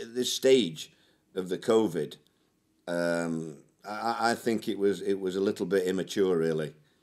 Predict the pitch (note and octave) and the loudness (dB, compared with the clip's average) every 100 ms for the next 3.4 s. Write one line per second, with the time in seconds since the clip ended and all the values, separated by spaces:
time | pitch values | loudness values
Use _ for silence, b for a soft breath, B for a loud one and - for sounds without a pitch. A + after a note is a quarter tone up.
0 | _ - D#2 D#2 - E2 E2+ D2 E2+ - | _ -10 -8 -6 -4 -4 -4 -4 -6 -4
1 | D#2 E2 D2+ D2 - _ _ F2+ G2 F2+ | -4 -2 -4 -8 -16 _ _ -4 -2 -2
2 | F2 G#2 F#2 F#2+ D#2+ F2 E2+ D#2+ - E2 | -2 -2 -2 -6 -6 -4 -4 -6 -4 -4
3 | D#2 C#2+ C#2+ | -2 -4 -8